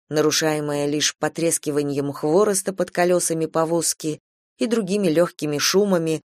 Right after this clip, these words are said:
которые теперь звучали отчётливо, хотя обыкновенно в дневное время не были различимы.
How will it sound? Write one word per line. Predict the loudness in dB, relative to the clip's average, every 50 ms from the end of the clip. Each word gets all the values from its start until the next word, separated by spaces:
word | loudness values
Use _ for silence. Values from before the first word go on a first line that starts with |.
| _ _ _
которые | -4 -2 2 2 4 4 4 2
теперь | 0 0 0 2 2
звучали | 2 0 0 0 0 0 0 0 0 0 0
отчётливо, | 0 0 0 0 0 0 0 -2 -4 -4 -2 -2 -2 -4 -6 _ _ _ _ _ _
хотя | -4 0 2 2 2
обыкновенно | 2 2 0 2 4 4 4 4 4 2 2 0
в | 0 -2
дневное | -4 -4 -2 -2 0 0 0 0
время | 0 0 0 0 0 -2
не | -2 -2 -2 -2 0
были | 0 0 2 0
различимы. | 0 -2 -2 -2 -2 -2 0 0 0 0 0 -2 -4 -6 -10 -12